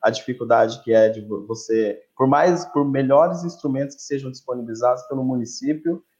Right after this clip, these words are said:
é difícil você conseguir, é, colocar o seu filho ali numa, na frente do computador e, e pra ter aula. Então, assim, é, é, tudo isso, é, ge-, gerou, geraram problemas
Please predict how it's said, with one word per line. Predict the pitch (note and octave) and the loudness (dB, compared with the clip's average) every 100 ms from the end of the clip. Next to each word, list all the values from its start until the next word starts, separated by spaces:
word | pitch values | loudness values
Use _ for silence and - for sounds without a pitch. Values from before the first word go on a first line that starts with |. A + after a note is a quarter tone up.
| _ | _
é | B2 | 2
difícil | C3+ - E3 E3 | 2 2 2 4
você | D3+ D3+ D3 | 0 2 2
conseguir, | C#3 C#3 C3+ A#2 B2 C3+ B2+ B2+ - _ _ | 0 -2 -4 -4 0 0 0 -4 -14 _ _
é, | G#2+ G#2+ G#2+ G#2+ G#2 G#2 A2 | 4 6 8 8 8 4 4
colocar | A#2+ A#2 A#2+ B2 | 4 4 4 4
o | B2 | 4
seu | B2 A2+ | 0 -4
filho | - A#2+ A2+ | -2 0 2
ali | A2 B2 | 2 -2
numa, | A#2 G2+ G#2+ G#2+ G#2+ | -4 -6 -6 -4 -2
na | G#2 | -4
frente | G#2+ C3+ C3+ | -2 -2 -2
do | B2+ | -6
computador | B2 A#2 - G#2 G#2 C3 C#3 | -4 -4 -2 -4 2 4 4
e, | B2+ A2 G#2 _ _ _ | 0 -4 -8 _ _ _
e | G#2+ G#2 G2 | 2 2 4
pra | A2+ | 2
ter | A2 A#2 | 2 4
aula. | G#2+ B2 C3 A2+ | 6 6 6 2
Então, | A2+ D#3+ G3+ | 0 2 2
assim, | G3 C#3 A#2 | 0 -4 0
é, | A2+ A2+ A2 | 0 4 4
é, | A2 - | 2 -2
tudo | F#3+ E3+ | 2 2
isso, | F#3 G3 F#3+ - _ _ - | 2 -2 -4 -8 _ _ 0
é, | A#2+ A#2 | 2 4
ge-, | C#3+ E3+ D3 | 6 6 4
gerou, | C3 D3+ F3 F#3 A#2+ | 4 4 6 4 4
geraram | C#3 C3+ D#3 E3 C#3 | 4 4 4 4 0
problemas | - A2+ A#2 C3 D3+ D#3 D#3 | 0 0 2 0 0 -2 -6